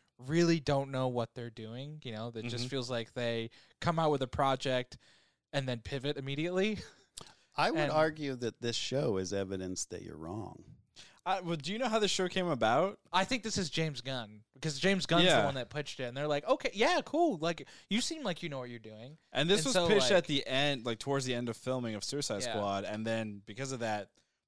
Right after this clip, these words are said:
Speaker 2: product-, or, yeah, production got adjusted a little bit so that they could go and film, you know, some early stuff for this to get it out the door.
Speaker 1: Right.
Speaker 3: Right, but every comeback starts somewhere, and
Speaker 2: Sure.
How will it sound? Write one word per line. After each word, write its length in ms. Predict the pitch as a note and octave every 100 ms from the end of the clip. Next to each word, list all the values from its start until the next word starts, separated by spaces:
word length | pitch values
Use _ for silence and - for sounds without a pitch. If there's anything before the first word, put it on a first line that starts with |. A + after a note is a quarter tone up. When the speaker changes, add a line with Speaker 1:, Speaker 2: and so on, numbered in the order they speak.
| _
Speaker 2:
product-, 400 | A#2 A#2+ A#2 -
or, 260 | B2 G2+ G2
yeah, 140 | B2+
production 520 | F2+ A2 B2+ C#3+ A#2+
got 140 | G#2+ G2+
adjusted 440 | F#2+ A2+ B2 C#3
a 20 |
little 180 | A2+ G#2
bit 200 | F#2+ G2
so 140 | - G#2
that 160 | G2
they 100 | G2+
could 160 | F#2+ G#2
go 80 | G#2
and 160 | G2+
film, 560 | - B2 A#2 G#2 G2 G2 _ _ _ _
you 60 | A#2
know, 80 | G2
some 180 | G#2+
early 280 | G#2 A2 G#2+
stuff 280 | - G#2 F#2+
for 300 | - A2+ G#2+
this 280 | F#2 F2+ - -
to 60 |
get 160 | F#2 F2+
it 220 | F2+ E2+ -
out 160 | F2
the 80 | F#2
door. 380 | F2 F#2 D#2+ F2 -
Speaker 1:
Right. 80 | A#2+
Speaker 3:
Right, 100 | E3+
but 100 | F#3+
every 200 | A3 F3+
comeback 600 | - C#3+ C#3+ C#3 A2 G#2
starts 420 | - A2 F#2+ -
somewhere, 640 | - A#2+ G2+ F2 D2 D2 D#2
and 160 | G2+
Speaker 2:
Sure. 60 | F#2+